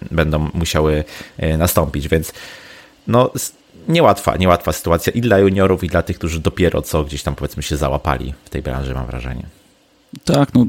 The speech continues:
Speaker 2: juniorzy tutaj, to było wprost widać gdzieś tam na forach, na grupach, że,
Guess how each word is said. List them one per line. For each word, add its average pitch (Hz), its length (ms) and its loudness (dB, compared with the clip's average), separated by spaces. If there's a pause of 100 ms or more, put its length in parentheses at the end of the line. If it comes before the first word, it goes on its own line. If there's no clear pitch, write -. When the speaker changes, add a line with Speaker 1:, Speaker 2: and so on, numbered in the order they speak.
Speaker 2:
juniorzy 113 460 4
tutaj, 110 420 0 (200)
to 110 100 -2
było 113 160 0
wprost 117 360 0
widać 113 280 0
gdzieś 110 220 -2
tam 107 280 -2 (240)
na 104 80 0
forach, 117 420 0
na 117 80 0
grupach, 110 400 -2
że, 110 260 0